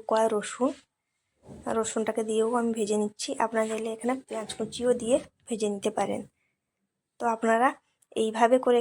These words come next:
খাবেন, তারপরে আমাকে কমেন্ট করে জানাবেন যে কীভাবে লাগছে।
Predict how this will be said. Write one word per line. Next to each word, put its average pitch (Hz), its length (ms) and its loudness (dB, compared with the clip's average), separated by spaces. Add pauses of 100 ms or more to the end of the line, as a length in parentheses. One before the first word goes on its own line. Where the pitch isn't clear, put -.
খাবেন, 262 240 2 (120)
তারপরে 220 380 2
আমাকে 220 240 -6
কমেন্ট 214 300 -2
করে 220 200 -4
জানাবেন 202 340 -6 (200)
যে 226 140 -14
কীভাবে 214 320 -2 (100)
লাগছে। - 340 -10